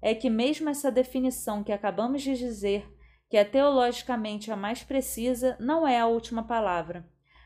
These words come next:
Mesmo aí vemos que o caminho do conhecimento nunca é completado para Tolkien.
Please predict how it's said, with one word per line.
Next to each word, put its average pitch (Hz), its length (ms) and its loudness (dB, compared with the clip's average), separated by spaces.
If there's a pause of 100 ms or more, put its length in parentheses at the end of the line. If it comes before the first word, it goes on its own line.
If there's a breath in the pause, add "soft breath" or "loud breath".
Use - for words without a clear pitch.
(100)
Mesmo 269 380 2
aí 254 220 2
vemos 226 500 -2
que - 120 -6
o 233 80 -2
caminho 233 440 -2
do 269 100 0
conhecimento 226 960 -4
nunca 269 400 2
é 240 140 4
completado 240 720 -2
para 208 260 -2
Tolkien. 190 580 -6